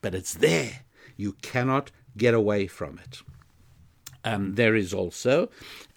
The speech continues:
um, there is also the area of, uh, involuntary celibacy, right? There are guys who just don't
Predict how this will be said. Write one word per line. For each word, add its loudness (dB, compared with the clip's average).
um, 0
there 0
is -4
also -2
the -2
area 0
of, -2
uh, -2
involuntary 4
celibacy, -4
right? 2
There 2
are 2
guys -6
who 0
just -2
don't -2